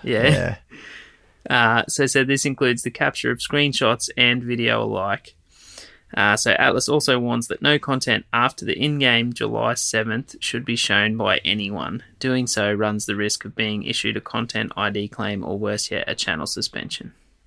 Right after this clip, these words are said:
Speaker 2: Oh my goodness.
Speaker 1: So I'm super keen to play it, but I figure I just not, am not gonna do any video at all.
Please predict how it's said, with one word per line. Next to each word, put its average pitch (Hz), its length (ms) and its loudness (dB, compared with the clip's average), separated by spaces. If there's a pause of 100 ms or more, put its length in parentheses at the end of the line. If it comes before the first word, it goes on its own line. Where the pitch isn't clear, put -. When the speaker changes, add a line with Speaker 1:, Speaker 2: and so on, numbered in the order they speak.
(960)
Speaker 2:
Oh 233 300 -2 (100)
my - 200 -10
goodness. - 760 -2 (360)
Speaker 1:
So 123 460 4 (840)
I'm 135 120 4
super 185 220 6
keen 139 220 4
to - 80 -2
play 120 300 8
it, 104 200 2
but 120 140 6
I 113 60 6
figure 120 280 4
I 107 80 6
just - 220 -2
not, 71 180 -2
am 76 460 -6
not 92 180 -4
gonna 85 140 -6
do 73 200 -4
any 73 220 -6
video 78 400 -6
at 76 60 -6
all. 87 240 -4